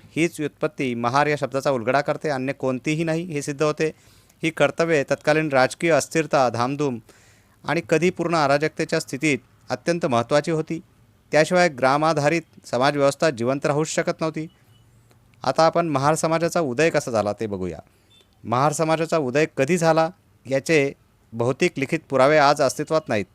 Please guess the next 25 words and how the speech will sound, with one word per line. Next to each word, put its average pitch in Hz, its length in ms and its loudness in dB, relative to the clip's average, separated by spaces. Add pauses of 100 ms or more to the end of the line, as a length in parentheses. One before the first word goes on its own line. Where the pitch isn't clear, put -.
(120)
परंतु 131 240 -4
समाज 135 360 0
इतिहासाचा 156 600 2
अंदाज 135 300 0
घेतला 151 340 0 (880)
तर 156 160 2 (120)
जेव्हा 135 220 4
नागरी 127 340 0
व्यवस्था 165 360 2
आकाराला 160 340 2
येते, 113 260 -2 (100)
तेव्हाच 143 300 2
हा 165 80 0
समाज 156 320 0
आपल्याच 151 500 0 (280)
समाजातून 139 580 2
लढवय्या 135 420 4
व्यक्तींना 151 380 -2
नगर 131 280 0
रक्षणासाठी 151 580 -2
नियुक्त 135 420 -4
करतो. 160 340 0 (540)
युद्धातील 165 380 2
सैनिक 156 400 0
आणि 151 160 2